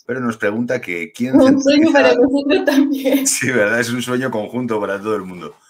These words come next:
Speaker 1: La
Speaker 2: Sí.
Speaker 1: verdad es que sí. Mira, yo, aquí tengo yo mis hongos deshidratados, pero los míos son deshidratados. Mm, mira, estos son unos
Speaker 2: Ay, pero mira qué
Speaker 1: Toporus sanguinos,
Speaker 2: lindo.
Speaker 1: posiblemente, sí, sí. Aquí los tengo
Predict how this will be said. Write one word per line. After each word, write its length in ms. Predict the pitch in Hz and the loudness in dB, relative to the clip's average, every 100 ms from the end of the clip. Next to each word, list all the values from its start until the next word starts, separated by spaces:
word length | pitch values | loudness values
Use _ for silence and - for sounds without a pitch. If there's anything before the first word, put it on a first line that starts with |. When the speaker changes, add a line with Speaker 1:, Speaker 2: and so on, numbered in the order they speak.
| _ | _
Speaker 1:
La 240 | - 92 101 | -4 -2 0
Speaker 2:
Sí. 60 | |
Speaker 1:
verdad 160 | 104 120 | 0 -2
es 100 | 120 | -2
que 160 | 95 | -6
sí. 200 | 85 82 - _ _ _ | -8 -10 -12 _ _ _
Mira, 160 | 110 104 | -4 -2
yo, 120 | 107 - | -4 -6
aquí 220 | 101 117 | -8 -6
tengo 240 | 117 127 120 | -6 -4 -2
yo 80 | 117 | -4
mis 160 | 113 | -4
hongos 180 | 123 117 | -4 -4
deshidratados, 680 | 110 107 101 98 113 117 123 | -4 -4 -2 0 0 -2 -2
pero 220 | 98 90 | -4 -4
los 180 | 90 95 | -6 -8
míos 420 | 110 113 - - _ | -6 -6 -8 -20 _
son 180 | _ 107 | _ -12
deshidratados. 800 | 107 104 98 95 107 113 113 - _ _ _ _ _ | -8 -6 -4 -2 0 0 -2 -8 _ _ _ _ _
Mm, 400 | 85 87 85 82 101 | -20 -20 -20 -20 -14
mira, 180 | 95 | -10
estos 200 | 90 110 | -8 -8
son 100 | 107 107 101 | -8 -8 -8
unos 220 | 98 92 | -6 0
Speaker 2:
Ay, 260 | 277 339 359 311 | 2 4 2 0
pero 180 | 302 | 0
mira 160 | 285 302 | 2 2
qué 60 | 320 | 2
Speaker 1:
Toporus 280 | 240 240 269 | 2 2 2
sanguinos, 400 | 98 113 - - | 2 2 0 0
Speaker 2:
lindo. 140 | 101 | -2
Speaker 1:
posiblemente, 540 | 101 104 104 107 107 | -4 -4 -4 -6 -10
sí, 140 | 101 101 | -12 -12
sí. 160 | 98 - _ _ _ _ | -16 -18 _ _ _ _
Aquí 180 | 101 107 | -10 -4
los 200 | 120 107 | -4 -2
tengo 720 | 127 120 117 113 101 87 117 | -2 2 2 2 0 -4 -12